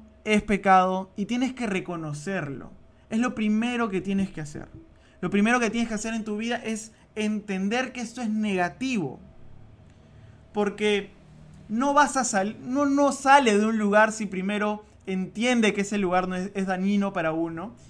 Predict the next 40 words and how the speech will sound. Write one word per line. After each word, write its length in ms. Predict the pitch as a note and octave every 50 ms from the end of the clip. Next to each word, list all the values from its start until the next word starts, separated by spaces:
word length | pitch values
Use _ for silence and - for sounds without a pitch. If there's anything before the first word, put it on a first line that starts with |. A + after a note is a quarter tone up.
| - - - - -
Y 460 | - F#3+ F3+ F#3 F3+ E3+ F3 F3+ - -
uno 200 | A3+ A3 A#3 A#3
no 120 | A#3 A3+ G#3+
sale 240 | - B3 B3 B3
de 60 | A3+ A3
un 120 | A3 G#3+
lugar 300 | G3+ G3 G3+ G3+ G#3 G3+
que 100 | G3 F#3
no 200 | F#3 G#3+ A3 A3
quiere 280 | A3+ B3+ C4 A#3+ F#3 D3+
salir. 340 | D3 D#3+ C#3+ - - - - - - - - - - - - - - - - - _ - - - - - - - - - -
Y 100 | G#3+ G#3
para 200 | G3 G#3+ G#3 G#3
empezar 380 | G#3 G3 G#3+ G#3 G3 - B3+ C4+
a 140 | C4 - -
querer 440 | G#3 G#3 G3+ G3+ A#3+ B3+ C4+ B3
salir 480 | - - - F3 D3 D3 D3 C#3+ D#3 D3+
o 80 | - E3
anhelar 500 | E3 E3+ F3 F3+ F#3 G3 A3 A3+ A#3+ A#3
salir, 440 | A3+ - F#3 D3+ D3 C#3+ C#3+ D#3+ - - - - - - - - -
lo 180 | F#3 F#3+ F#3+
primero 400 | - F#3 G3 G3+ A3+ A#3+ A#3+ A#3+
que 140 | G#3 G3+ F3
tienes 280 | D3 G#3 G#3 G#3+ G#3+ G#3
que 120 | - F3+
hacer 260 | D#3 - F#3+ F#3+ G#3+ -
es 180 | A#3+ A#3 G#3+ A3
reconocer 1040 | A3 A#3 C4 C4+ C4 - C4 B3+ A3+ F#3+ E3+ D#3 D3 - - A3 G#3 E3 C#3 D3+ - - - _ - - - - - -
que 100 | - F#3
la 280 | G3 A3 A#3+ B3 B3 B3
pornografía 580 | B3 A3+ G#3 G3 F#3+ F3 E3+ D#3 - G#3+ A3
es 40 | G#3
negativa 880 | G3+ G3+ G#3 G#3+ G3+ F#3+ E3+ D#3+ D3 D3 - A3+ A#3 B3 A#3+ G3+ F3 D#3
para 280 | D#3 D3+ C#3+ C#3+ C#3+
tu 140 | - C#3+ C#3
vida, 340 | D3 D3+ D3 C3+ B2 - - - - - -
negativa 680 | F3+ F#3+ F#3+ F#3+ F#3+ F#3 F#3 - A3+ A#3 A#3 A#3 A#3 G#3+
para 240 | G3 F3 E3+ D#3+
tu 160 | - G#3+ G#3 G3+
propósito, 680 | G3 F3+ E3+ - G#3 G#3 G3 - F3 D#3 C#3+ C#3 -